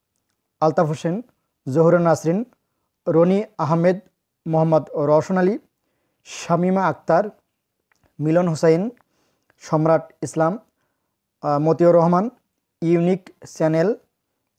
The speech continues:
মাহমুদ জয়, ভেরি লাকি টিভি, শিখর হাওলাদার, বিথি দাস, অনিমেষ রয়, সাজ্জাদ ইংলিশ লার্নিং পয়েন্ট,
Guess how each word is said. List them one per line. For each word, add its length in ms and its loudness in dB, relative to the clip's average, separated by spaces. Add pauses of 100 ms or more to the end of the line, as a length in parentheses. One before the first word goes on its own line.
(480)
মাহমুদ 500 0 (200)
জয়, 340 2 (920)
ভেরি 420 2 (160)
লাকি 380 -2
টিভি, 420 -2 (580)
শিখর 500 -2
হাওলাদার, 420 2 (720)
বিথি 560 -4 (100)
দাস, 560 -2 (640)
অনিমেষ 460 -2 (220)
রয়, 320 2 (600)
সাজ্জাদ 560 -2 (140)
ইংলিশ 420 -2 (140)
লার্নিং 500 0 (320)
পয়েন্ট, 380 -2